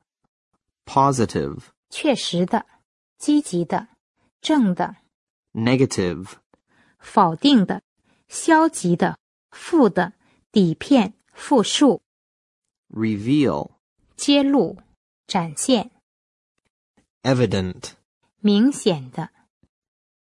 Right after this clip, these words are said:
Speaker 1: Extract.
Speaker 2: 抽出，提取、获得、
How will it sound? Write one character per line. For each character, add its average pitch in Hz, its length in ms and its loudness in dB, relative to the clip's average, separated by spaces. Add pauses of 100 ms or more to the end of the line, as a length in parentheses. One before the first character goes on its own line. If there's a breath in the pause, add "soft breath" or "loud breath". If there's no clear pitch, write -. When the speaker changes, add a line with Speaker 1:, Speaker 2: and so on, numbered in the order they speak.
Speaker 1:
Extract. - 920 -4 (1160)
Speaker 2:
抽 254 280 2
出， 262 440 0 (440)
提 214 280 0
取、 180 380 -4 (360)
获 - 340 0
得、 170 420 -2